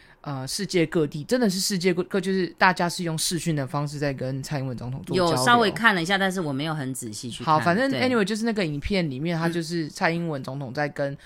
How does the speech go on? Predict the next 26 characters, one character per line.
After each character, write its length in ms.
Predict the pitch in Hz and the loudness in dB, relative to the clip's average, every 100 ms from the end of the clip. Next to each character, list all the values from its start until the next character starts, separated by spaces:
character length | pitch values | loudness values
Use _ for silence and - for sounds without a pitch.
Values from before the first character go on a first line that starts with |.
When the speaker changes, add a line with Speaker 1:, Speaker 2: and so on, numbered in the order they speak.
| - | -14
Speaker 1:
这 140 | - 170 | -4 -4
群， 380 | - 131 117 - | -4 -6 -6 -8
呃， 240 | 107 90 - | -10 -12 -12
呃， 300 | 139 117 104 | -8 -6 -2
大 180 | 95 147 | 2 2
四 180 | 143 139 | 2 -6
的 60 | |
学 240 | 113 - 117 | -6 -6 -8
生 300 | - 127 135 | -6 -6 -6
Speaker 2:
是。 320 | - 147 120 | -8 -6 -6
Speaker 1:
说 240 | 107 175 170 | -2 0 0
一 60 | |
段 140 | 170 156 | 0 -4
鼓 180 | 123 | -6
励 100 | 123 | -4
的 120 | 143 131 | -2 -2
话， 180 | 139 | 0
因 60 | 143 | -2
为 80 | 156 | -2
他 120 | 156 | -2
们 160 | 143 131 | -2 -4
要 120 | 156 | -4
即 140 | 139 120 | -6 -6
将 180 | 117 135 | -6 -6
毕 120 | 147 | -8
业。 320 | 78 95 67 | -8 -8 -10